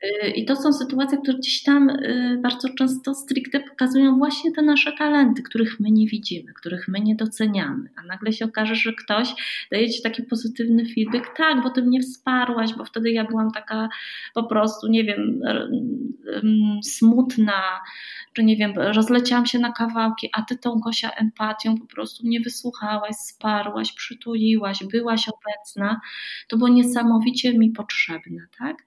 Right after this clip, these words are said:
I nagle się okazuje, że ta twoja empatia to jest niesamowity dar, nie każdy go ma i możesz wspierać w ten sposób inne osoby.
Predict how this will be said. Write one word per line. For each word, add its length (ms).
I 60
nagle 280
się 180
okazuje, 380
że 100
ta 120
twoja 400
empatia 640
to 60
jest 140
niesamowity 800
dar, 440
nie 120
każdy 360
go 180
ma 440
i 100
możesz 360
wspierać 480
w 40
ten 100
sposób 460
inne 320
osoby. 420